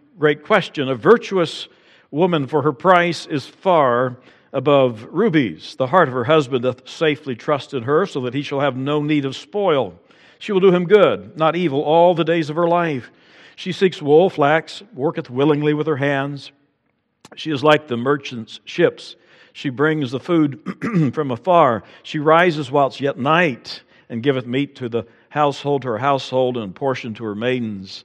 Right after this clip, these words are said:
the servants of her house. She considereth a field and buys it.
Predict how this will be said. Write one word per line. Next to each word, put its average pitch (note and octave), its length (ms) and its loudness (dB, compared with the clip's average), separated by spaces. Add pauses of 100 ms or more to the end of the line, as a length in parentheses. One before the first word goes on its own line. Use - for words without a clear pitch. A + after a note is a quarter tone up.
the G#2 80 -20
servants B2 440 -6
of G#2+ 80 -10
her G#2+ 140 -6
house. B2 420 -4 (300)
She E3 180 -2
considereth D3 560 -2
a A2+ 80 -10
field D3 380 0
and G2+ 160 -6
buys C#3 340 0
it. - 280 -6